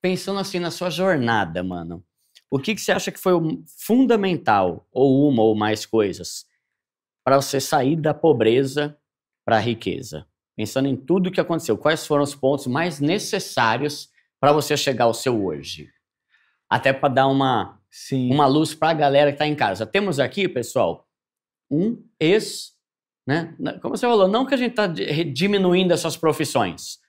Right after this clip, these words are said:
Speaker 1: mas são profissões que pagam pouco,
Speaker 2: É.
Speaker 1: né? Então, cara, como que é mesmo? Já foi, ó, vendedor de picolé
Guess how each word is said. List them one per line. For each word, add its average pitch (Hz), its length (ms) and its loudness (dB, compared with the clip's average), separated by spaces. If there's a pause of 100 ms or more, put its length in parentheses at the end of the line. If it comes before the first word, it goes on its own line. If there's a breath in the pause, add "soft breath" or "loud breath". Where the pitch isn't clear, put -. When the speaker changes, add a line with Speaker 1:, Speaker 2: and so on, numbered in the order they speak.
(200)
Speaker 1:
mas - 120 4
são 113 100 0
profissões 143 380 0
que - 80 -2
pagam 285 360 2
pouco, 233 320 2
Speaker 2:
É. 127 360 2
Speaker 1:
né? 120 100 0
Então, 135 220 0
cara, 156 300 4
como 139 200 -2
que 156 80 4
é 214 80 6
mesmo? 269 240 2 (220 loud breath)
Já 147 140 4
foi, 151 220 6
ó, 131 220 6 (280)
vendedor 170 540 4
de 233 100 -2
picolé 127 680 2